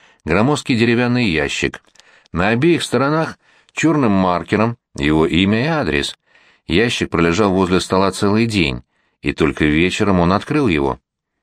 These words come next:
По обратному адресу он догадался, что это, но всё равно испытывал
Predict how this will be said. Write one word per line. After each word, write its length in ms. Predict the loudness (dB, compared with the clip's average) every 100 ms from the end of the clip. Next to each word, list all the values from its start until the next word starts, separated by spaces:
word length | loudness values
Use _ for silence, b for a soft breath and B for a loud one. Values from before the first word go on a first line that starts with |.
| _ -4
По 100 | -2
обратному 520 | 0 0 0 2 2
адресу 360 | 2 0 0 0
он 100 | 0
догадался, 580 | 0 0 0 0 -2
что 300 | -6 0 2
это, 300 | 2 0 -4 -6 _ _ -6
но 240 | -2 0
всё 160 | 0 0
равно 240 | 2 0
испытывал 640 | -2 -2 0 2 0 0